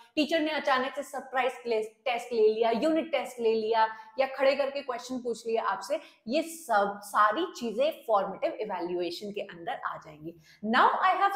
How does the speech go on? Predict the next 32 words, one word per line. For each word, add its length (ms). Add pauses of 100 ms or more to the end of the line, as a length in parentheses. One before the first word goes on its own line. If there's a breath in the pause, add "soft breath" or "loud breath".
something 340
very 220
special 380
for 180
you, 60
जो 160
आपके 500
लिए 240
formative 680
assessment 600
के 160
concept 540
को 80
बहुत, 640
बहुत 720
easy 320
करने 320
वाला 260
है। 260 (360 loud breath)
I 120
have 300
seen 340 (220)
all 360
the 220
questions 640 (100)
related 500 (140)
to 100
your 180
formative 720
evaluations 600 (420 soft breath)
and 320
net 160